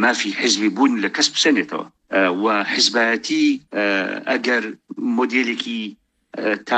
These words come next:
ڕادەیەک ناشرینی دروست کرد بێ لە کوردستانە، لە دنیای وانیە و هەموو دنیا ئەحزابێ با بەڕێوە. هەموو دنیای پێشکەوتووی شارستانی حزب، ئە، بەرزترین و باڵاترین و ئاڵۆزترین ڕێکخراوی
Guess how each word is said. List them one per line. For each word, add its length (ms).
ڕادەیەک 440
ناشرینی 680
دروست 300
کرد 200
بێ 180
لە 100
کوردستانە، 540
لە 140
دنیای 440
وانیە 300
و 140
هەموو 240
دنیا 220
ئەحزابێ 440
با 140
بەڕێوە. 360
هەموو 260
دنیای 300
پێشکەوتووی 640
شارستانی 720
حزب، 280
ئە، 100
بەرزترین 560
و 140
باڵاترین 560
و 80
ئاڵۆزترین 760
ڕێکخراوی 600